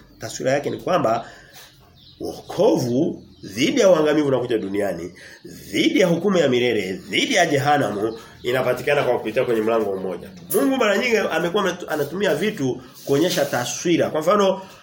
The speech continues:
alitumia mwana kondoo akimaanisha taswira ya Kristo. Kristo sio mwana kondoo kwa maana kwamba sio ki-, sio kondoo. Ni, ni Mungu aliyechukua, angalau katika ubinadamu alichukua ubinadamu, angeweza kuitwa mwana, mwanadamu tu, lakini akaitwa mwana kondoo. Mungu alikuwa anatumia taswira kwamba tukiona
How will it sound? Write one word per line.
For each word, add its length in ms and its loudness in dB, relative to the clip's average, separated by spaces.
alitumia 520 2
mwana 220 6
kondoo 260 4
akimaanisha 440 2
taswira 440 0
ya 160 0
Kristo. 320 -10
Kristo 260 -6
sio 140 -2
mwana 160 -10
kondoo 320 -6
kwa 140 -6
maana 180 0
kwamba 220 -2
sio 160 -8
ki-, 240 -8
sio 280 0
kondoo. 520 0
Ni, 160 -6
ni 180 -6
Mungu 540 2
aliyechukua, 720 -2
angalau 300 2
katika 300 -2
ubinadamu 480 2
alichukua 300 0
ubinadamu, 560 2
angeweza 280 4
kuitwa 520 4
mwana, 340 6
mwanadamu 760 4
tu, 340 -8
lakini 220 0
akaitwa 200 4
mwana 160 2
kondoo. 280 2
Mungu 260 0
alikuwa 220 2
anatumia 360 -2
taswira 340 -4
kwamba 260 0
tukiona 640 0